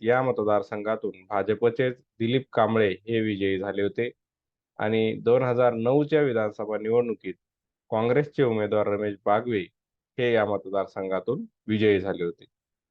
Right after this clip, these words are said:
आता दोन हजार चौदा आणि दोन हजार एकोणीसच्या विधानसभा निवडणुकीत या मतदारसंघात काय समीकरण राहिलं होतं, ते देखील आपण थोडक्यात बघणार आहोत. दोन हजार चौदाची विधानसभा निवडणूक महाराष्ट्रातील प्रमुख पक्ष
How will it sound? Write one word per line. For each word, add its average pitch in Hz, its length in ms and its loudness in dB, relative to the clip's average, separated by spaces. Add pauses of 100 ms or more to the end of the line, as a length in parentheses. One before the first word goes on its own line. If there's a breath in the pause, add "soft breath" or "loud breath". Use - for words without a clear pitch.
(180)
आता 120 140 4
दोन 151 240 6
हजार 165 260 6
चौदा 156 460 4
आणि 156 180 4
दोन 143 220 4
हजार 127 240 4
एकोणीसच्या 127 580 0
विधानसभा 113 600 0
निवडणुकीत 120 560 -6 (600)
या 131 200 6
मतदारसंघात 117 800 2 (140)
काय 120 180 4
समीकरण 110 600 -4
राहिलं 104 260 0
होतं, 107 280 -4 (420)
ते 123 100 0
देखील 120 320 -2
आपण 104 320 2
थोडक्यात 101 420 -2
बघणार 101 360 0
आहोत. 104 220 0 (1300)
दोन 147 260 4
हजार 165 280 4
चौदाची 151 520 2
विधानसभा 127 580 0
निवडणूक 123 540 -4
महाराष्ट्रातील 110 720 -4
प्रमुख 107 320 0 (100)
पक्ष - 260 -2